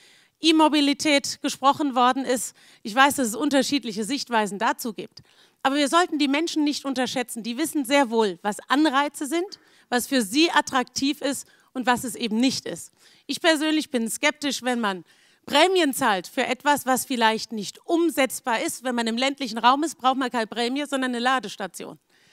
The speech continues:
Wenn man im ländlichen Raum ist, brauchen Sie Reichweite und Sie brauchen vor allen Dingen die Nutzbarmachung im Alltag. Und deshalb, damit will ich schließen, wird meiner Meinung nach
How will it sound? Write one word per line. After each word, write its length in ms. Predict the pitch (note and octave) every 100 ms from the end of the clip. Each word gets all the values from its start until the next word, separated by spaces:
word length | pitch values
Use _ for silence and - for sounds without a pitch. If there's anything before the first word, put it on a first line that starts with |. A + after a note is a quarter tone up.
| _ _ _ -
Wenn 160 | C4
man 280 | C4 B3+ B3
im 160 | - C4+
ländlichen 400 | C4+ D4 C#4+ C#4+
Raum 260 | B3+ C#4+
ist, 120 | D4+ A#3+
brauchen 320 | B3+ C4+ C4
Sie 220 | C4 B3 -
Reichweite 840 | A3+ A#3+ C#4 D4+ C#4+ D#4 - F#4 - _ _ _
und 180 | C#4+ D4+
Sie 120 | E4
brauchen 420 | - C4+ C#4 D#4+
vor 200 | - C#4
allen 300 | - C4+ D4+
Dingen 340 | D4 D4 C#4+ C#4 _ _ _ _
die 100 | C#4
Nutzbarmachung 920 | C4+ D4 F#4+ - - D4+ C4+ B3+ C#4 B3+
im 120 | A#3
Alltag. 400 | F3 F3 - - _ _ -
Und 120 | A#3+
deshalb, 340 | C#4 D4+ E4 C4+
damit 320 | C#4+ D4 A3+
will 160 | C#4
ich 100 | B3+
schließen, 460 | - D4 D4+ D4+ A#3
wird 320 | C4 A#3+ - _
meiner 300 | A#3 C#4 E4
Meinung 360 | D4+ D4 C#4+ C#4
nach 260 | B3+ B3